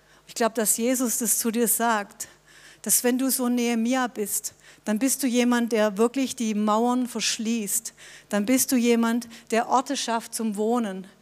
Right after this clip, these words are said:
Dann bist du, egal wo du bist, in deiner Familie, an deinem Arbeitsplatz, jemand,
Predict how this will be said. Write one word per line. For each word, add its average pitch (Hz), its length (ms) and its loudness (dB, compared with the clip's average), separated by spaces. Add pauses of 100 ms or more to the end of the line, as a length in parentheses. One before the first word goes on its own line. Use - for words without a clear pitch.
(260)
Dann 214 180 0
bist 262 240 0
du, 262 180 -2 (200)
egal 254 420 2
wo 269 140 2
du 269 100 0
bist, 240 380 -4 (100)
in 220 140 -4
deiner 214 240 0
Familie, 269 680 0 (240)
an 196 60 -10
deinem 202 180 0
Arbeitsplatz, 247 920 0
jemand, 240 480 -2